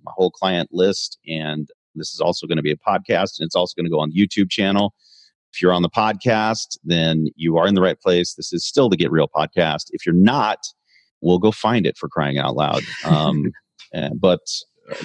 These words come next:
Speaker 1: today, we just wanna do a really quick episode or video for all of you, specifically about this coronavirus and how it affects us. Because,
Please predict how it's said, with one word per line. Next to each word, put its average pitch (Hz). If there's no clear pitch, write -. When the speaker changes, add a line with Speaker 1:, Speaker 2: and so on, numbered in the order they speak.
Speaker 1:
today, 113
we 104
just 110
wanna 107
do 98
a 92
really 98
quick 104
episode 87
or 80
video 85
for 80
all 80
of 80
you, 80
specifically 92
about 78
this 78
coronavirus 87
and -
how 92
it 92
affects -
us. -
Because, 82